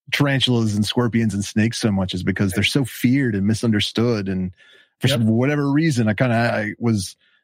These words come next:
Speaker 1: scared of them, but also kinda drawn to 'em. The more I learned about 'em, the more fascinated I became. And
Speaker 2: Tell me
Speaker 1: I
Speaker 2: about
Speaker 1: mean, it
Speaker 2: Rosie, the college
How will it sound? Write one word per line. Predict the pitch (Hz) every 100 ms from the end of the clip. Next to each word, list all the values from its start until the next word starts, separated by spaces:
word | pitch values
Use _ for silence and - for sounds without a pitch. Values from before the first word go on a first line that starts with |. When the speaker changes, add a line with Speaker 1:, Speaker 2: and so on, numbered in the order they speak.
| _ -
Speaker 1:
scared | - - 160 160 185
of | 160
them, | 208 175
but | 123
also | 123 - 120
kinda | 143 123 95
drawn | 95 101 131 143
to | 98
'em. | 95
The | 98
more | 98 107
I | 113
learned | 104 110 110
about | 107 107
'em, | 104 101 98
the | 98
more | 101 104
fascinated | - 104 107 98 95 92
I | 92
became. | 82 87 98 113 98 92
And | 87 92 -
Speaker 2:
Tell | 196
me | 214
Speaker 1:
I | 226
Speaker 2:
about | 214
Speaker 1:
mean, | 190
it |
Speaker 2:
Rosie, | 160 170 139 135 127
the | 139
college | - 160 156 165 160 139